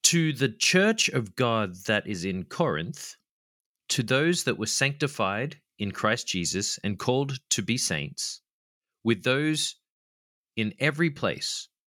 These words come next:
who call on the name of the Lord Jesus Christ, their Lord and ours." Basically, that's for me,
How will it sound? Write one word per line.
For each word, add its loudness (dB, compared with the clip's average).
who 2
call 2
on -2
the 2
name 2
of -2
the -2
Lord 2
Jesus -2
Christ, -2
their 2
Lord -4
and -4
ours." -6
Basically, 2
that's 0
for -4
me, 0